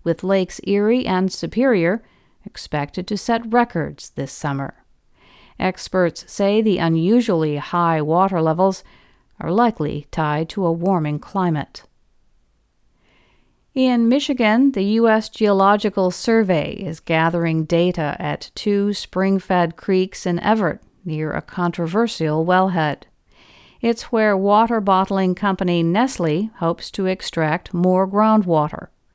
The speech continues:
Michigan officials issued a permit to Nestle last year, which would allow them to boost extraction from two hundred fifty gallons per minute to four hundred,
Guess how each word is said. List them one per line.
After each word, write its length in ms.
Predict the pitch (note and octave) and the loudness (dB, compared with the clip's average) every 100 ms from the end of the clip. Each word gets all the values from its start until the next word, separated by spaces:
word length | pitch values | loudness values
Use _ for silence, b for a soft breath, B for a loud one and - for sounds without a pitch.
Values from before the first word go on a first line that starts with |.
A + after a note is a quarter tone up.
| b b b b b | b b b b b
Michigan 400 | A3 A3 A3 G#3 | 0 2 2 2
officials 640 | F#3 G#3 G3+ - D#3+ D#3 - | 0 0 -2 0 -2 -2 -2
issued 400 | F#3 F#3 F3 D#3 | -2 0 -2 -2
a 60 | |
permit 520 | C#3+ - A3 G3+ - - | -4 -2 2 2 0 -6
to 120 | D3+ | -4
Nestle 560 | D3+ D3+ - D#3+ D#3 D3+ | -2 -2 -2 -2 -2 0
last 420 | D3+ D3+ D3 - | 0 -2 -4 0
year, 320 | F#3 F3 F3+ b b b b b | 2 2 0 b b b b b
which 260 | D3+ D3 | -6 -6
would 220 | E3+ F3+ G3 | -2 2 4
allow 380 | F#3 F3+ F3+ | 4 4 4
them 240 | F3+ E3 D#3 | 4 2 0
to 160 | D3+ | -4
boost 500 | D3+ D3+ A3 A3 - | -2 2 4 2 -2
extraction 880 | - D#3 - - F#3+ F#3+ - E3+ F3 | -6 -8 -6 0 2 0 -2 -2 -2
from 380 | F3 D#3 D3 D3+ | -2 -2 -2 -4
two 280 | - A3+ G3+ | -2 -2 0
hundred 360 | G3 F3+ E3 D#3 | -2 -2 -4 -4
fifty 520 | - C#4+ - D#3 C#3+ | 0 0 0 -4 -4
gallons 540 | D3+ C#3+ D3 D3 D3 | -6 -4 -4 -4 -6
per 160 | - D#3+ | -4 0
minute 360 | D#3+ G3 G#3+ - _ _ _ _ | 2 0 -2 -12 _ _ _ _
to 100 | - | -10
four 380 | E3 - G#3+ G3+ | -6 0 2 2
hundred, 480 | A3 A#3 G3+ D3+ | 2 2 2 -2